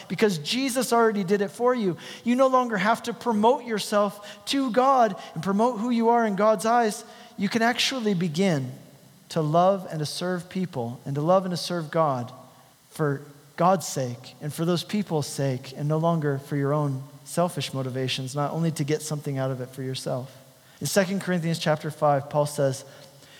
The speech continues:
when, when you really understand the gospel, when you understand what Jesus has done for you, what it does, it takes a hold of your heart. He says it constrains you.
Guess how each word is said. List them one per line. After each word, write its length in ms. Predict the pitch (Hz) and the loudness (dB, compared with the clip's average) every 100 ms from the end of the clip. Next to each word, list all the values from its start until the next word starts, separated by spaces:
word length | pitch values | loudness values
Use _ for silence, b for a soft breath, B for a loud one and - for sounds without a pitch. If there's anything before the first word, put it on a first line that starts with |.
| B | B
when, 200 | 165 170 165 | 0 0 0
when 180 | 165 | 2
you 140 | 170 175 | 2 2
really 260 | 208 202 | 2 2
understand 400 | 190 165 - 170 | 2 0 0 2
the 80 | 165 | 2
gospel, 460 | 147 156 151 147 143 | 2 0 0 -2 0
when 100 | 165 | 2
you 100 | 185 | 2
understand 320 | 202 160 196 | 2 2 2
what 120 | 170 | 2
Jesus 340 | 135 190 196 - | 0 0 0 0
has 100 | 165 | 2
done 200 | 170 170 | 2 0
for 240 | - 170 | 2 2
you, 120 | 165 | 2
what 140 | 165 180 | 2 0
it 100 | 175 | 2
does, 220 | 180 160 | 2 2
it 100 | 151 | 0
takes 280 | 220 226 196 | -2 0 -2
a 60 | |
hold 220 | 160 196 | 0 2
of 80 | 190 | 0
your 120 | 160 | -2
heart. 300 | 139 185 170 | 2 2 2
He 60 | 160 | -2
says 260 | - 202 190 | 0 0 0
it 140 | 196 | -2
constrains 1200 | 208 185 - - - - 202 226 269 277 247 196 | 0 0 -2 -6 -6 -4 0 0 0 0 0 -2
you. 280 | 233 185 | 0 0